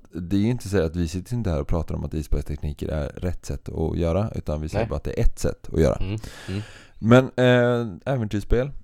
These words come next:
Speaker 1: och det har de väl själv erkänt i någon, eh, i någon, eh, någon intervju eller sådär. Eh, någon har sagt det i alla fall, eller jag har läst det någonstans.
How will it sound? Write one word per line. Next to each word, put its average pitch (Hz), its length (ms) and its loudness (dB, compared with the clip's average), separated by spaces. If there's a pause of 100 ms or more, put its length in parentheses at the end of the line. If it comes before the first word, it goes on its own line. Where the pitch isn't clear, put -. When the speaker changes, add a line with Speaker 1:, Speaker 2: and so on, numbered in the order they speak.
(100)
Speaker 1:
och 110 80 0
det 107 60 4
har 110 140 4
de 147 140 -2
väl 135 100 0
själv 85 280 -4
erkänt 98 440 -4
i - 120 -2
någon, 101 280 4
eh, 95 220 4 (580)
i 104 80 -2
någon, 92 300 0
eh, 90 440 0
någon 92 200 0
intervju 76 460 2
eller 71 200 -2
sådär. - 260 -4 (360)
Eh, - 640 -2 (320)
någon 82 240 -2
har 80 60 0
sagt - 200 -6
det - 60 -8
i - 20 -2
alla 82 100 -4
fall, 80 180 0
eller 87 140 0
jag 80 80 4
har 78 80 2
läst - 220 -2
det - 40 -8
någonstans. - 300 -8